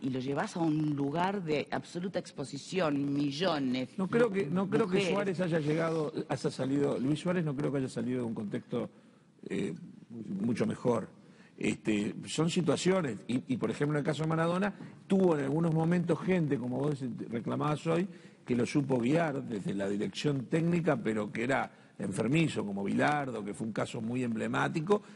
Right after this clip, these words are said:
Speaker 2: que lo llevó a ser campeón del mundo. Fabián no pudo salir campeón de nada. Ganó un campeonato con Nacional, que en Uruguay que hay dos,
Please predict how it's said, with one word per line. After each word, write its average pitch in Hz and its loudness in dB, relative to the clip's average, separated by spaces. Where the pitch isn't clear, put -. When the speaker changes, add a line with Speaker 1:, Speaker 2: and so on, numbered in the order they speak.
Speaker 2:
que 131 2
lo 127 4
llevó 131 4
a 190 0
ser 180 0
campeón 123 0
del 123 -2
mundo. 156 0
Fabián 185 0
no 190 4
pudo 131 0
salir 113 -2
campeón 101 -2
de 110 -4
nada. 135 -2
Ganó 143 0
un 165 2
campeonato 127 0
con 113 -4
Nacional, 131 -2
que - -4
en 117 -2
Uruguay 123 0
que - -4
hay 120 -2
dos, 170 0